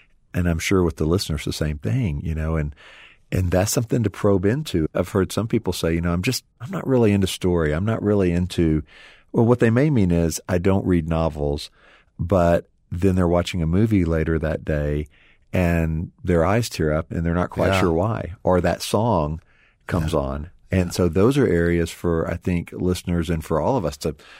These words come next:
Speaker 1: to probe deeper into, okay, what is that story?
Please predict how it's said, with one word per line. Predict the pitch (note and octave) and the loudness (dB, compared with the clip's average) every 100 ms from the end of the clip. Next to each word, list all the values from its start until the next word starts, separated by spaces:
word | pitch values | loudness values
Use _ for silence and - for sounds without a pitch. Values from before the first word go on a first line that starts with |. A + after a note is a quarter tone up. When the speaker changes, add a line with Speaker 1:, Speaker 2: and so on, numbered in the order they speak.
| - _ - | -20 _ -6
Speaker 1:
to | E2 | -4
probe | - F2+ D2+ | 0 0 2
deeper | G2+ A2+ E2 | -2 0 -6
into, | D2 D#2+ | -6 -8
okay, | D2+ | -4
what | E2 E2 G2 | -4 0 -2
is | G2 | 0
that | G2+ - | -2 -4
story? | - F#2+ A2 A#2 D#2+ D#2+ | -4 -2 0 0 -2 -4